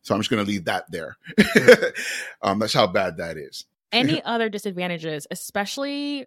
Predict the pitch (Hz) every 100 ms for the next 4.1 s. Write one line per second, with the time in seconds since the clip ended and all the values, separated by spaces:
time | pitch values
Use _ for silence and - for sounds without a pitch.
0 | _ - - 202 196 180 175 175 - 170
1 | - 233 269 151 92 - 202 - 214 202
2 | 202 - 214 208 285 320 285 247 233 214
3 | 202 143 180 185 240 190 113 202 - -
4 | -